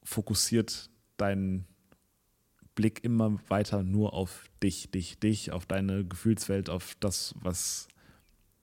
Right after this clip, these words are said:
was für dich wichtig ist. Und ich weiß nicht, ob das meine Freundin oder meine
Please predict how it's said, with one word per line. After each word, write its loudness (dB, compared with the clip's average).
was -2
für 0
dich 2
wichtig 2
ist. -4
Und -4
ich -10
weiß -4
nicht, -2
ob -10
das -8
meine -8
Freundin 0
oder 0
meine -2